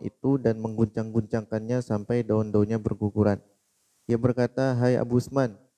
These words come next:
kenapa kau enggak tanya kenapa aku bikin seperti ini?" Ia menjawab, "Beginilah baginda Nabi sallallahu alaihi wasallam melakukannya di hadapanku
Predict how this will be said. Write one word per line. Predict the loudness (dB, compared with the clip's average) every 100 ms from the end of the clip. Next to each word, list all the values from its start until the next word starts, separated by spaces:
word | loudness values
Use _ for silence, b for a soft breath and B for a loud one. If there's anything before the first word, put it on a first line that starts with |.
| _ _
kenapa | -4 -2 -2
kau | -2 -2 -2
enggak | -2 -4
tanya | -4 0 -2 -2 -10
kenapa | -2 -2 -2 -6
aku | -6 -6
bikin | -6 -6 -10
seperti | -8 -2 -2 2 2
ini?" | 2 0 -4 _ _ _ -4
Ia | 4 4
menjawab, | 4 2 4 4 2 -2 -20 _ _ _ _ _ _ _ _ _ _ -6
"Beginilah | 2 4 4 2
baginda | 2 2 2 0
Nabi | 0 2 2
sallallahu | 2 0 2 2 2
alaihi | 2 2
wasallam | 0 -2 -2
melakukannya | 0 -2 -2 0 4
di | 4
hadapanku | 4 2 -2 -4 -4